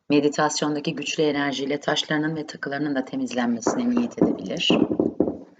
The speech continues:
Evimizdeki bitkilerin kuvvetlenmesine niyet edebiliriz.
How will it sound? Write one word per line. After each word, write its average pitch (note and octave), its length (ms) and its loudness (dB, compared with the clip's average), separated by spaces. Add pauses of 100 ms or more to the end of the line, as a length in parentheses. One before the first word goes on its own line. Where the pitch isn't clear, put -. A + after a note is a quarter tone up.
(1400)
Evimizdeki E3+ 840 0 (400)
bitkilerin D#3 600 0
kuvvetlenmesine C3+ 1080 -2
niyet A#2+ 320 -4
edebiliriz. - 800 -10